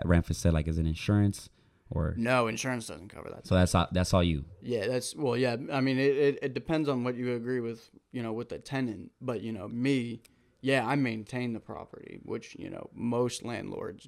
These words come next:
Speaker 2: do, because you don't wanna leave it to the tenant, because if,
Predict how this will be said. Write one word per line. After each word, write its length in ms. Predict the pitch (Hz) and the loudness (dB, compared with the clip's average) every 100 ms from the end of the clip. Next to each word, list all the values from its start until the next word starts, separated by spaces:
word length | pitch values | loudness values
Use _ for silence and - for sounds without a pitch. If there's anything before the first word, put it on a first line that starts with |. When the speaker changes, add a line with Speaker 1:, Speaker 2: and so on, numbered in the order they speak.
| 139 | -6
Speaker 2:
do, 420 | 123 110 - 131 _ _ _ _ - | -4 -4 -6 -14 _ _ _ _ -14
because 420 | - 113 113 - | -8 -8 -8 -10
you 100 | 123 | -6
don't 180 | 123 123 | -4 -6
wanna 220 | 80 110 | -8 -10
leave 200 | 127 120 | -10 -10
it 100 | 113 | -12
to 60 | - | -14
the 120 | - | -16
tenant, 440 | - 135 120 - - | -10 -8 -8 -12 -16
because 460 | - - 113 113 - | -18 -12 -10 -10 -12
if, 280 | - - | -14 -16